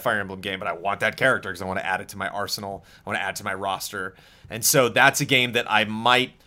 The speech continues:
forget how much I spent on it, you know, and so you don't necessarily need to advertise it that much because we are attacking this fan base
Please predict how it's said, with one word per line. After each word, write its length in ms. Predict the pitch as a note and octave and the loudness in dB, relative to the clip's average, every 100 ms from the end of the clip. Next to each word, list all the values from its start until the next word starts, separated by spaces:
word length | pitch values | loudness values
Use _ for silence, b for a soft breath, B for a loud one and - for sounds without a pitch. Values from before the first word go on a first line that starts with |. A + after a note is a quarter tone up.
| b b - | b b -20
forget 500 | - D#3 D3+ D#3+ B2 | -6 0 4 6 6
how 120 | C#3 | 4
much 200 | C3 B2 | 2 2
I 60 | A2+ | 0
spent 360 | - B2+ G#2+ | 0 0 2
on 200 | A2+ G2 | 0 0
it, 140 | F#2 - - | -4 -10 -8
you 140 | B2+ | 0
know, 180 | A2 A2 | 2 2
and 220 | A2+ B2+ | 0 -2
so 100 | A2 | 0
you 60 | B2+ | 2
don't 160 | C3 C#3+ | 2 2
necessarily 320 | C#3+ D3 C3 | 0 0 -2
need 180 | C3+ D3 | -2 -2
to 100 | - | 0
advertise 340 | A2+ G#2 A2 | 0 0 -6
it 60 | F2+ | -4
that 160 | G2+ F#2+ | -6 -6
much 200 | G2 - | -8 -8
because 260 | G#2+ G#2 | -8 -6
we 140 | G#2 A2 | -2 0
are 200 | G#2 - | 0 0
attacking 760 | A2 - C#3 B2 - G#2 G2 - b b | -4 -2 0 0 0 -8 -8 -14 b b
this 200 | A#2 G#2+ | -2 -2
fan 360 | - C#3+ C#3 B2+ | 2 4 4 4
base 460 | G#2+ F2+ - - | -2 2 2 0